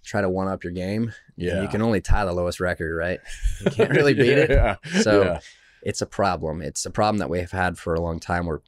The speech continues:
Speaker 1: people are always trying to outdo themselves, and it's purely for YouTube sensations.
Speaker 2: All right.
Speaker 1: Like, "Look at this. Look what I did." And it drives them to kill himself. And so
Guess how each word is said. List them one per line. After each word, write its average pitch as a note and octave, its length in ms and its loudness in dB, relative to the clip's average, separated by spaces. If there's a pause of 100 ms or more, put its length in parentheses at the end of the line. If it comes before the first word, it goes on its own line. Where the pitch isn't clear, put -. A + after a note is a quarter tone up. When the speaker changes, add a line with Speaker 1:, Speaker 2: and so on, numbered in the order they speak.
Speaker 1:
people E2 240 -4
are E2 60 0
always E2 180 -2
trying D#2+ 160 -6
to D#2 80 -4
outdo D#2+ 180 -6
themselves, F#2+ 480 -2
and E2 100 -8
it's D2+ 140 -14
purely G2 320 -2
for F2 120 -10
YouTube F2 420 -4
sensations. D#2+ 720 -8 (260)
Speaker 2:
All D2+ 80 -10
right. D2 160 -4
Speaker 1:
Like, C2+ 140 -2
"Look G2 240 0
at E2+ 80 -6
this. - 300 -6
Look F2+ 160 -4
what F2+ 80 0
I F2 80 0
did." E2+ 440 -2
And E2 400 -10
it F2 80 -12
drives F#2 260 -2
them F2 80 -12
to D2+ 60 -10
kill E2 140 -10
himself. - 440 -12 (480)
And - 100 -10
so F2 420 0